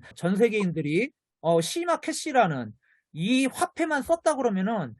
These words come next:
사실은 기업의 가치가 어마어마하게 올라가겠죠. 페이스북이 지금 몇 명이죠? 무려 이십팔억 명이 넘습니다. 이십팔억 명이 넘었는데 코인을 가지고 리브라를 했는데 각 국가들이 모두가 다 반대를 했죠.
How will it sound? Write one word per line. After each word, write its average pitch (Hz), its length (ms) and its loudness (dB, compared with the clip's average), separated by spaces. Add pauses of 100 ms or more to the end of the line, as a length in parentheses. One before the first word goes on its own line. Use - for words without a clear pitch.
(160)
사실은 285 380 -6
기업의 220 400 4
가치가 170 520 -2
어마어마하게 208 480 4
올라가겠죠. 147 640 2 (380)
페이스북이 285 580 2
지금 185 220 -6
몇 135 140 0
명이죠? 170 580 2 (1000)
무려 185 260 4
이십팔억 269 720 -2
명이 349 200 -2
넘습니다. 190 800 0 (560)
이십팔억 320 680 -4
명이 320 200 -4
넘었는데 214 720 2 (380)
코인을 359 380 2
가지고 240 380 0
리브라를 226 560 2
했는데 202 380 -4
각 - 200 -6
국가들이 220 760 2 (320)
모두가 262 360 0
다 233 160 4
반대를 196 440 2
했죠. 180 240 -2